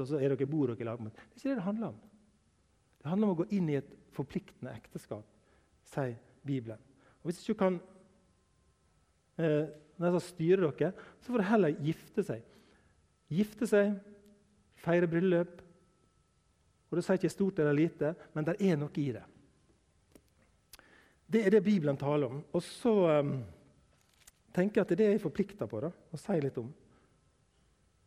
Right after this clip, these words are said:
Vers trettiseks i samme kapittelet. «Om noen tror at han ikke kan være i lag med kjæresten sin på sømmelig vis, fordi han er i sin fulle kraft, da skal han gjøre som han vil.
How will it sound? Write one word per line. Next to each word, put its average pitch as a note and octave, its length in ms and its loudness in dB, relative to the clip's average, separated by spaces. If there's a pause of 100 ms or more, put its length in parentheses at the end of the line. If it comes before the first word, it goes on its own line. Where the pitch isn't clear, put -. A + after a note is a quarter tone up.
(1700)
Vers F3 160 0
trettiseks F3 540 0
i D3+ 80 -4
samme D#3+ 180 0
kapittelet. C#3+ 500 -4
«Om E3 120 2
noen G#3+ 320 4
tror G3+ 420 2
at C3+ 140 -2
han D#3 80 0
ikke F3+ 340 -4
kan D#3 160 0
være D3 140 2
i D3+ 80 2
lag E3+ 240 2
med C3 160 -6
kjæresten D#3 580 0
sin B2 220 -10 (300)
på D3+ 100 0
sømmelig D#3+ 520 2
vis, B2 380 -4 (340)
fordi G3 300 2
han E3+ 140 4
er F3 180 4
i C#3 80 2
sin C3 160 -4
fulle D#3 360 0
kraft, - 520 -6 (360)
da C#4 80 2
skal F#3+ 220 2
han E3 120 4
gjøre G3 180 6
som F#3+ 140 -2
han D#3 120 2
vil. F#3 280 4